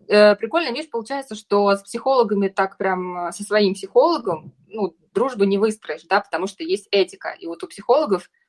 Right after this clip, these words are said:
ты не можешь быть, м, ну, другом прям со своим психологом. Это двойные отношения, получается. А с коучем вполне себе ты можешь и с ним вместе работать, вместе учиться, не знаю, хоть там дружить, кофе пить, подкаст записывать. А, вот. И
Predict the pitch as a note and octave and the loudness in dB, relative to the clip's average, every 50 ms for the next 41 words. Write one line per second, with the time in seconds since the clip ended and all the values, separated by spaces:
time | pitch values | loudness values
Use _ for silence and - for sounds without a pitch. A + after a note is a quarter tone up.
0 | _ _ G3+ G#3 G#3 G#3+ A3+ A3 G3+ F#3+ F#3 - - E3+ E3 - - - D#3 D#3 | _ _ 0 2 4 4 4 4 2 2 0 -2 -2 -2 -2 -4 -10 -20 -20 -20
1 | G3+ - G#3+ - - E3 E3+ E3 D#3+ D3+ D3+ D3+ - F#3+ F3+ D#3+ D3 - F#3 A#3+ | -20 -20 -20 -18 -14 -12 -12 -12 -12 -14 -16 -10 -8 -6 -6 -6 -2 0 0 2
2 | B3 G3+ D#3+ E3 - E3 D#3 E3+ - - - - F#3+ G3 G#3 - - - E3+ D#3 | 2 2 0 0 -2 -4 -4 -6 -6 -10 -6 -4 -4 -2 -4 -6 -2 0 0 0
3 | C#3+ D3 D#3+ D#3+ - D#3 D#3+ F3 F3 F3+ G3 F#3+ F#3 F3+ - F3+ F#3+ - - E3 | 0 -2 -6 -8 -8 0 2 2 2 4 2 0 0 -2 -4 -8 -10 -8 -8 -8
4 | D3+ C#3+ C#3+ - - - - - - - - - - _ _ _ _ _ _ _ | -8 -10 -16 -18 -20 -20 -16 -10 -8 -8 -8 -10 -12 _ _ _ _ _ _ _
5 | _ _ _ _ - E3+ F#3+ G3 F#3+ - - C#4 F#4 B4+ - - A#3+ G3 F3 - | _ _ _ _ 4 4 4 4 2 2 4 4 4 4 4 0 -2 -2 -2 -6
6 | - _ _ _ _ _ - F#3 G3 B3+ E4 E4+ - C#4 G#3+ A3 A3+ A3 G#3+ G#3+ | -12 _ _ _ _ _ 0 0 0 0 -2 -4 -4 -4 -4 0 2 2 2 2
7 | G#3+ _ _ _ _ _ _ G3+ G3+ A3 B3 A#3+ A3 G3+ - - G3+ G3 - G3 | -2 _ _ _ _ _ _ 0 2 2 2 2 0 -2 -6 -8 -12 -8 -4 -2
8 | G3 F#3+ G3 G3+ G#3 - - G3 F#3 F#3 G3 C4+ F4 F#4 F4+ D#4 C#4+ C#4 - G3 | 0 0 0 0 -2 -2 0 0 0 0 2 2 2 2 2 -2 -8 -6 -2 0
9 | G3 G#3 G#3+ - F#3+ F#3 F#3+ - - D#4 E4 - - G#3+ G#3 F#3 G3 G#3 F#3+ F3+ | 0 0 0 -4 -6 -6 -6 -6 -6 -6 -6 -2 0 0 0 2 4 4 4 4
10 | - - G#3 G3 - F3+ E3+ F3+ F3+ F#3+ F#3 F#3 G#3+ G#3 - - G#3+ G#3 G#3 G#3 | 4 2 0 0 0 -2 -2 -2 -4 -6 -4 -2 -4 -4 0 2 2 2 2 0
11 | F#3 - F#3+ F#3 F#3 - - - E3+ - - C4+ D4 D4 A#3 A3+ G#3 - A3 G#3+ | -4 -4 -4 -4 -4 -6 -4 -4 -4 2 2 2 2 4 2 -4 -4 -4 -6 -6
12 | - - F#3+ F#3 F3+ - _ _ _ _ _ _ _ _ _ _ _ - - G3+ | -4 -2 -2 -2 -2 -4 _ _ _ _ _ _ _ _ _ _ _ 0 0 2
13 | G3 G3 G3 F3+ F3 F3 - _ _ - G#3 A3 A3+ A3+ | 4 4 4 4 2 0 -4 _ _ -4 -2 -2 0 -2